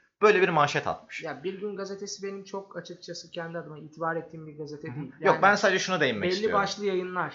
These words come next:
Speaker 2: e, açıkçası.
Speaker 1: Ben şuna değinmek istiyorum. Bir Gün Gazetesi'nde bu manşeti atan adam hayatı boyunca hiçbir projeye önce girip sonra çıkmamış mı?
Speaker 2: Bilmiyorum.
Speaker 1: İş hayatı böyle mi gitmiş bu adamın?
Speaker 2: Kişi üzerine bir şey diyemem.
Speaker 1: Ben
Speaker 2: Ben
Speaker 1: kişi üzerine
Speaker 2: kişiyi
Speaker 1: demiyorum. Yani
Speaker 2: tanı-,
Speaker 1: random.
Speaker 2: tanımıyorum da.
Speaker 1: Ee, bunu diyen insanlara söyleyeyim yani.
Speaker 2: Evet, yani.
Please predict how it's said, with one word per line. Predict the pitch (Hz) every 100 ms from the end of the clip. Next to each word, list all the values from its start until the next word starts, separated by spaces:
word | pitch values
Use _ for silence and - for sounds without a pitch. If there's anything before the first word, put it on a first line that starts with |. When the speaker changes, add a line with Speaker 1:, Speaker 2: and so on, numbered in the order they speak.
| -
Speaker 2:
e, | 170
açıkçası. | 175 170 - 151 - 175
Speaker 1:
Ben |
şuna | 180 175 139
değinmek | 113 101 -
istiyorum. | 101 95 95
Bir | 180
Gün | 185 180
Gazetesi'nde | 147 143 143 - 131 135
bu |
manşeti | 131 131 135 127
atan | 131 139 131 -
adam | 104 113 117
hayatı | 110 110 117 123
boyunca | 127 123
hiçbir | 123 - 143 -
projeye | 131 110 120
önce | 117 120 113 117
girip | 113
sonra | - 117
çıkmamış | - - 85 82 -
mı? | - _
Speaker 2:
Bilmiyorum. | 175 190 185
Speaker 1:
İş | 165
hayatı | 170 165 165 156
böyle | 175 170
mi | 127
gitmiş | 101 92 -
bu | 92
adamın? | 85 82 80
Speaker 2:
Kişi | - 175 - 190
üzerine | 175 185 190
bir | 180
şey | 196 180
diyemem. | 180 151 202
Speaker 1:
Ben |
Speaker 2:
Ben | 220
Speaker 1:
kişi | 214 226
üzerine | 208 190 190
Speaker 2:
kişiyi |
Speaker 1:
demiyorum. | 185 123 117
Yani | 117
Speaker 2:
tanı-, | 156 185
Speaker 1:
random. | 131 95
Speaker 2:
tanımıyorum | 247
da. | 175 131 123 123
Speaker 1:
Ee, | -
bunu | 135 214 233
diyen | 190 202
insanlara | 185 175 175 156 147 - -
söyleyeyim | - - 92 85 78
yani. | 73
Speaker 2:
Evet, | 202 208 143 196
yani. | 196